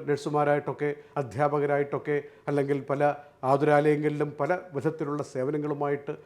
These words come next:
ഇസ്രയേലിൽ മാതൃകാപരമായ സേവനം കാഴ്ചവെച്ച് കഴിയുന്ന നമ്മുടെ നാട്ടുകാരൊക്കെ എത്രയോ പേരുണ്ട്. അവരൊക്കെ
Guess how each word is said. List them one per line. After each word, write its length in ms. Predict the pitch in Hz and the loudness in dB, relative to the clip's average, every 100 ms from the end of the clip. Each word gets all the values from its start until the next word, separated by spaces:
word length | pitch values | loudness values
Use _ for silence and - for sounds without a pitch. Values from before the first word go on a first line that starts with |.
| - | -12
ഇസ്രയേലിൽ 420 | 135 143 151 147 139 120 | -10 -4 -2 -2 -4 -4
മാതൃകാപരമായ 720 | 131 147 151 143 147 147 147 139 | -6 -4 -4 -2 -4 -4 -4 -4
സേവനം 300 | 131 151 151 135 | -6 -6 -6 -8
കാഴ്ചവെച്ച് 420 | 131 143 143 143 | -8 -8 -10 -6
കഴിയുന്ന 360 | 139 151 160 196 - - | -2 -2 -2 -6 -10 -6
നമ്മുടെ 200 | 151 175 165 | -2 0 -2
നാട്ടുകാരൊക്കെ 480 | 165 180 185 185 190 | -4 -4 -4 -4 -4
എത്രയോ 240 | 220 262 | -2 -2
പേരുണ്ട്. 380 | 247 226 185 131 - - _ _ - | 2 4 4 0 -10 -20 _ _ 4
അവരൊക്കെ 300 | 196 220 | 6 6